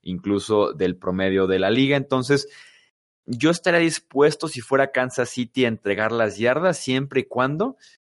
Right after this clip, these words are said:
eh, pudiera encontrarme por ahí con un par de intercepciones. Eh, sí forzar a que Garoppolo, eh, lance el ovoide y sobre todo que Steve Spagnuolo saque cierta experiencia que tiene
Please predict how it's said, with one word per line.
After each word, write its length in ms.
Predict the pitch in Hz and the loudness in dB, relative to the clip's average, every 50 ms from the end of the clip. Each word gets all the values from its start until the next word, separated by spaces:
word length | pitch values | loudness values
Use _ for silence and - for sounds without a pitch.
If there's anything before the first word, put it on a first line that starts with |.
| _ _ - | _ _ -4
eh, 520 | - 92 92 90 87 80 71 - - - - _ - | -2 0 2 4 4 2 2 0 -2 -6 -10 _ -2
pudiera 340 | - 117 117 120 123 127 135 | 0 2 4 4 4 4 2
encontrarme 480 | 131 117 117 107 101 113 120 131 127 | 0 -2 -4 -4 -2 -2 -2 -2 -2
por 180 | 113 - 107 104 | 0 0 2 2
ahí 180 | 104 107 107 | 2 2 0
con 160 | - 117 113 117 | 0 -2 -2 -2
un 160 | 117 117 113 | -2 -4 -4
par 220 | _ - 113 113 117 | _ 0 0 0 2
de 80 | 123 | 0
intercepciones. 1120 | 120 120 110 - - 98 92 - 101 92 - - - - 107 104 101 95 92 90 - - _ - - - _ _ - | -2 -4 -4 -2 -2 -2 -2 -2 -4 -6 -6 -6 -2 2 2 2 2 2 -2 -4 -6 -10 _ -20 -20 -20 _ _ -4
Eh, 460 | - 80 85 87 87 87 90 85 82 - - | 0 2 2 4 4 4 2 2 0 -4 -8
sí 200 | - - 135 143 | -4 0 0 0
forzar 500 | 143 151 139 110 - - 123 131 139 143 | 0 0 -2 -2 0 0 0 2 4 2
a 120 | 135 131 | 2 0
que 120 | - 120 98 | -2 -4 -2
Garoppolo, 680 | 101 104 107 113 - - 135 131 117 104 98 - - _ _ _ - | 0 0 0 0 0 0 2 2 4 2 2 0 -4 _ _ _ -10
eh, 340 | - 73 64 - - - - | -6 -6 -6 -6 -6 -8 -6
lance 400 | - 95 107 117 131 151 156 190 | -4 -2 -2 0 -2 -2 -2 0
el 80 | 202 160 | 2 2
ovoide 340 | 123 110 113 127 143 160 180 | 2 2 4 4 4 4 2
y 40 | 170 | 0
sobre 280 | - 135 110 110 107 | 0 -2 0 0 -2
todo 400 | - - 127 139 165 180 180 180 - - - - _ _ _ _ _ | 0 2 2 4 4 2 0 -2 -8 -12 -20 -20 _ _ _ _ _
que 100 | - 104 | -4 -4
Steve 300 | 101 - - - 143 170 | -4 -4 -2 0 0 0
Spagnuolo 440 | 175 - - 107 113 117 127 147 151 | 0 0 -2 -2 0 0 0 0 -2
saque 420 | 147 - - 117 127 - - 165 143 | -2 -2 -4 -4 -4 -4 -6 -8 -4
cierta 320 | - 139 139 139 139 160 | -2 0 0 0 0 -2
experiencia 600 | - - - - - 101 107 120 127 - 170 156 | -6 -6 -4 -2 0 0 0 0 0 -2 -4 -4
que 140 | - 110 101 | -2 -2 -4
tiene 540 | - 101 104 113 127 143 143 127 - - | -2 0 0 0 2 2 2 0 0 -4